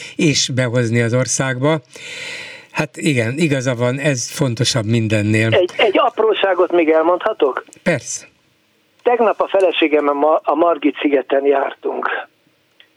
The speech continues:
Speaker 2: És nem is, csak ott, amikor ezt láttam, jutott eszembe az a korábbi híradás, ott van egy park, <clears throat> ahova, hát jó, nem apró, de ilyen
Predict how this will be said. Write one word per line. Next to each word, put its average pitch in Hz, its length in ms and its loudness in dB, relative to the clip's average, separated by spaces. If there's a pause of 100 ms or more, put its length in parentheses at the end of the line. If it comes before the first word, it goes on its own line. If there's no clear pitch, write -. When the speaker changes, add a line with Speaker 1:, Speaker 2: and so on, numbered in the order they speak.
(240)
Speaker 2:
És - 320 0
nem 269 180 2
is, 208 140 0 (640)
csak - 440 -2
ott, - 420 0 (180)
amikor 175 360 2
ezt 151 160 0
láttam, 175 460 0
jutott 160 340 2
eszembe 143 440 0
az 135 100 0
a 127 120 0
korábbi 143 480 2
híradás, 180 640 2 (240)
ott 156 160 0
van 196 180 2
egy 170 240 0
park, 180 460 0 (340)
<clears throat> - 1400 -4
ahova, 156 380 2 (360)
hát - 220 -4
jó, 226 140 4
nem 170 200 4
apró, 190 340 2
de 165 140 2
ilyen 143 520 2